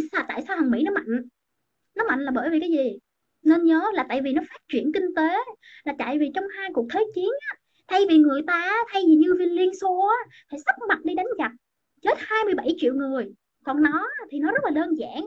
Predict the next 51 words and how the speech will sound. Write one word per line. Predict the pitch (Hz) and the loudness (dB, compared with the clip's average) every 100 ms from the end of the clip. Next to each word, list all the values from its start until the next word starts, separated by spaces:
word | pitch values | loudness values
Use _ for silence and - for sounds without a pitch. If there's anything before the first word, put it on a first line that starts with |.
| 440 | -8
nó | 381 427 | -8 -6
chỉ | 302 | -6
đi | 330 | -6
bán | 359 480 | -6 -6
vũ | 233 | -6
khí | - 339 381 - | -8 -8 -6 -6
thôi, | 349 | -8
nó | 381 | -6
đi | 311 | -6
kinh | 320 311 | -4 -2
doanh | 330 349 | -2 -2
để | 262 | -4
nó | 359 | -4
kiếm | 359 466 | -8 -6
tiền. | 285 269 247 | -6 -4 -6
Và | 240 | -6
hiện | 269 233 233 240 | -6 -6 -8 -10
tại | 240 - 240 - - | -14 -14 -18 -18 -8
nó | 370 | -4
đang | 403 349 | -2 0
giàu | 277 269 277 | 0 0 -2
nhất | - - | -6 -6
thế | 349 | -4
giới | 330 392 453 | -2 -2 -4
trong | 370 | -6
mấy | 392 554 | -6 -8
thập | 330 | -6
niên | 320 370 359 | -4 -4 -4
qua | 349 349 302 233 - | -4 -2 -4 -8 -14
là | 240 | -4
bởi | 240 240 | -2 -2
vì | 330 294 | 0 0
nó | 349 | 0
đi | 370 320 | 0 0
bán | 311 311 381 554 494 _ _ _ _ | 2 0 -2 -8 -16 _ _ _ _
vũ | 233 226 | -6 -4
khí, | 311 359 480 554 - - | -4 -2 -2 -2 -10 -6
bởi | 233 320 | -2 0
vì | 302 | -2
nó | 392 | -2
đi | 370 359 | -4 -4
kinh | 403 370 | -6 -4
doanh, | 370 392 320 | -6 -2 0
bởi | 311 | 2
vì | 311 | 2
nó | |
đi | 339 359 | 0 -6
phát | - - | -12 -14
triển | 220 285 | -12 -6
kinh | 403 381 | -6 -2
tế. | 320 349 | -2 0